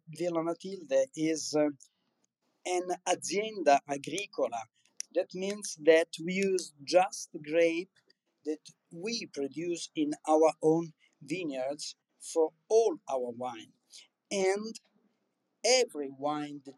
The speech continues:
we produce is the expression of a single geographic and production area. All our wine, in all our wine, you can find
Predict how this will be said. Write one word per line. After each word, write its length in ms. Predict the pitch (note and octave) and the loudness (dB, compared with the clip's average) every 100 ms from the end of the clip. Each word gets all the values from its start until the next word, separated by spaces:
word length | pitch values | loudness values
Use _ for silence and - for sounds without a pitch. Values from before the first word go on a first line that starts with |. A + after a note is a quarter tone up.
| - | -12
we 60 | D3 | -12
produce 800 | - D3+ D3+ E3 G#3+ - - - _ - _ _ _ _ _ | -6 -4 0 -2 -2 -8 -8 -12 _ -20 _ _ _ _ _
is 400 | F#3 F#3+ G3+ F3 D3+ | 4 6 6 4 -10
the 220 | D3 D#3+ D#3+ - | -6 -6 -6 -8
expression 920 | - - - G#3 A#3 - - C#3 C3+ - _ _ _ - | -6 -6 2 6 8 6 4 2 -2 -6 _ _ _ 6
of 220 | E3+ D#3+ - - | 8 8 4 -12
a 80 | D#3 | -12
single 880 | - - - A3 A3+ A3 A3 A3 A3+ G#3 _ _ _ _ _ _ _ _ _ _ _ _ _ _ _ _ _ | -10 -10 -8 -8 -8 0 4 4 2 -12 _ _ _ _ _ _ _ _ _ _ _ _ _ _ _ _ _
geographic 840 | E3 F3+ F3 D#3 E3 E3 - F3+ D#3+ | -6 -2 -2 4 4 4 0 -8 -4
and 160 | D#3 - | -6 -6
production 840 | - E3+ D3 C#3+ D3+ - - D3 - | -2 -2 -2 -6 -6 -8 -6 -6 -8
area. 380 | D3 C3+ A2 G#2+ - _ _ _ _ - | -8 -8 -8 -12 -14 _ _ _ _ 4
All 380 | C4 C4 G#3+ D#3+ - | 6 6 -4 -10 -8
our 280 | C#3 C3+ C3+ | -6 -6 -4
wine, 420 | C#3+ D3+ D#3+ F3+ _ _ _ _ _ _ _ _ _ - | -2 -2 -4 -10 _ _ _ _ _ _ _ _ _ -10
in 220 | A#3 A#3 - | -8 -8 -2
all 260 | G3 C4 F#3+ B2 | 6 6 6 0
our 80 | C3 | -6
wine, 380 | B2+ C#3+ C#3 C#3+ - | -2 -2 -2 -8 -12
you 300 | E3 F#3 G3 | -12 -10 -10
can 240 | - E3+ E3 | 0 0 0
find 600 | D#3 - F3 E3+ E3+ F#3 | -6 0 2 4 2 -2